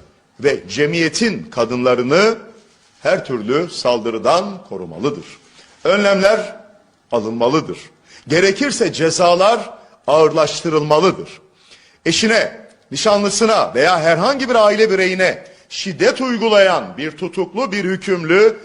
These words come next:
kısa bir süre sonra cezası infaz edildi ya da iyi halden istifade etti denilerek elini kolunu sallaya sallaya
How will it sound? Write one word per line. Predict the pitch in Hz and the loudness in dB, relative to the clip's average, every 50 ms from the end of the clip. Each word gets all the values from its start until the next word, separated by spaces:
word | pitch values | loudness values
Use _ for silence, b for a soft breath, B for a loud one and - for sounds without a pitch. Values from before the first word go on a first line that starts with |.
| B B B | B B B
kısa | _ - 175 - - 226 240 202 | _ -14 -12 -6 -4 -4 -4 -4
bir | 202 165 | -4 -10
süre | - - 165 - - | -8 -8 -2 -2 -2
sonra | - - - 202 214 175 117 123 143 180 202 208 202 B B B B B | -2 0 0 0 0 2 2 2 4 4 4 2 0 B B B B B
cezası | 113 139 170 180 165 208 214 208 208 - 240 | -2 -2 -2 2 2 2 2 2 0 -2 -6
infaz | 214 190 175 - 180 190 220 226 - 170 | -4 -6 -4 0 2 4 4 4 2 0
edildi | 143 110 123 120 104 101 139 165 180 196 185 B B B B | -4 -4 -4 -6 -4 0 0 2 2 0 -2 B B B B
ya | 117 156 190 208 | -2 0 2 2
da | 247 | 2
iyi | 233 214 208 220 262 | 0 0 0 2 2
halden | 262 240 226 202 180 202 202 | 2 2 2 0 -2 -4 -6
istifade | 190 165 - 202 190 190 196 185 180 - 233 233 | -8 -10 -10 -10 -4 -2 2 2 2 4 4 2
etti | 202 147 - - 147 127 | 2 2 -2 -8 -10 -6
denilerek | 147 165 175 170 190 208 208 170 190 220 214 - - B B B B B _ | -6 -4 -4 0 0 2 2 4 2 2 0 -4 -12 B B B B B _
elini | 165 165 165 160 175 180 220 262 226 | -8 -6 -6 -6 -6 -6 -8 -8 -8
kolunu | - 180 143 117 107 98 92 | -8 -8 -8 -8 -8 -10 -10
sallaya | - - 156 139 143 143 156 165 208 247 233 | -8 -2 0 0 0 2 2 2 4 2 0
sallaya | - - 139 110 98 87 92 98 117 147 - - - B | -2 -4 -6 -6 -6 -6 -4 0 2 2 2 2 0 B